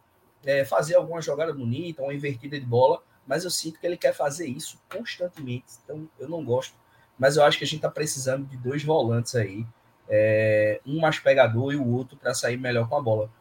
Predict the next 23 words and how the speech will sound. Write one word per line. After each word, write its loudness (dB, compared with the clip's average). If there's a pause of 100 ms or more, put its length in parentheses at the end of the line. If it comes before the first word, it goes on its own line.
(140)
E 0
eu 4
defendo 4
muito -2
a 4
teoria 2
de -6
Tarcísio 2
jogar 4
como -10
volante. 0 (320)
Eu -8
me -6
lembro 4
muito -2
de -10
Tarcísio 2
fazendo 4
essa -4
volância, 0 (340)
é, 4
no -4
Salgueiro, 4